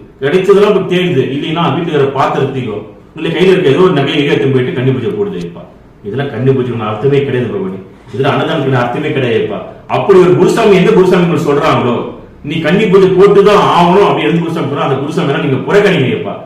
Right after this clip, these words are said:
அவங்களாம் குருசாமி கிடையாது பகவானி. சாமி சொல்லணும், நல்லா யோசிச்சு பாருங்க பகவானி. கன்னி பூஜை போட்டுதான் ஆகணுன்றது மஸ்ட் ஒன்றும் கிடையாது, யாரால முடியுமோ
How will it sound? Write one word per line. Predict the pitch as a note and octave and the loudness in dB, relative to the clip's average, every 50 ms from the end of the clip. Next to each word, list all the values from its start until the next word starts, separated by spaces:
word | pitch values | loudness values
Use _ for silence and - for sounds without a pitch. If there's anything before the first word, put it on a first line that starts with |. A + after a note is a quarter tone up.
| - - | -18 -14
அவங்களாம் | - A2 B2+ C#3+ F3+ F3 E3 | -8 -6 -2 -2 0 0 0
குருசாமி | - - - - - - E3+ - | 0 0 0 0 0 -2 -2 -4
கிடையாது | C3 B2+ C#3 C#3+ C3 | -4 -2 0 0 0
பகவானி. | G2 G2 F#2+ F#2+ F2+ F2 - - - - - - | 0 -2 -6 -6 -8 -10 -12 -14 -18 -20 -20 -20
சாமி | - - A#2+ C#3 D3+ D3 C3 | -12 -6 -6 -4 -2 -2 -2
சொல்லணும், | C3 A#2+ G#2 F#2 F2+ E2+ - - - - - | -2 -4 -6 -6 -8 -10 -14 -18 -20 -18 -12
நல்லா | G#2 A2+ D3 E3+ - - | -8 -6 -4 -2 0 0
யோசிச்சு | F3+ F#3 - C3+ - A#2 | 2 0 0 -2 -4 -4
பாருங்க | G#2 F#2+ F#2+ F#2 F2 | -6 -6 -8 -8 -8
பகவானி. | E2+ F2 F2 F2 E2+ - - - - - - _ | -10 -10 -10 -10 -12 -14 -16 -20 -20 -20 -20 _
கன்னி | - C3 E3 G3 G#3+ G#3+ | -4 -2 0 0 0 4
பூஜை | F#3 F#3 F3 F#3 - | 4 4 4 4 4
போட்டுதான் | F3+ F#3 G3 F#3+ F#3+ F#3 F3+ E3+ | 4 4 4 4 4 4 4 2
ஆகணுன்றது | E3+ E3+ - - - F#3+ D3 C3 - | 2 0 0 2 2 2 2 2 0
மஸ்ட் | E3+ - - - A3+ | -2 -4 -2 2 2
ஒன்றும் | F#3+ F#3 F3+ E3+ - | 4 4 4 2 2
கிடையாது, | D3+ C#3+ A2+ - - - - - - - - - - - _ - - - - - - | 0 0 0 0 -2 -6 -10 -14 -18 -20 -20 -20 -20 -20 _ -20 -20 -20 -20 -16 -12
யாரால | A#2 A2 A#2+ C#3 D#3 E3 E3 E3 D#3+ E3 F3 - | -10 -6 -4 -4 -2 -2 -2 0 2 2 2 2
முடியுமோ | - B2 C3+ C3+ B2+ B2 - F3 | 2 0 0 0 0 0 -2 -4